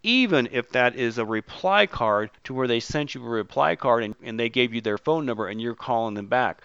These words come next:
Let's see if they can't view you as more of an expert. What are top agents doing? Well,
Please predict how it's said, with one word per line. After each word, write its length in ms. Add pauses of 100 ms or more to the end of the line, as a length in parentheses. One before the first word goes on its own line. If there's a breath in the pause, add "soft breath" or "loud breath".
Let's 260
see 300
if 80
they 220
can't 380
view 160
you 640 (340 soft breath)
as 240
more 320
of 80
an 100 (100)
expert. 500 (180)
What 220
are 200
top 420
agents 460
doing? 400
Well, 400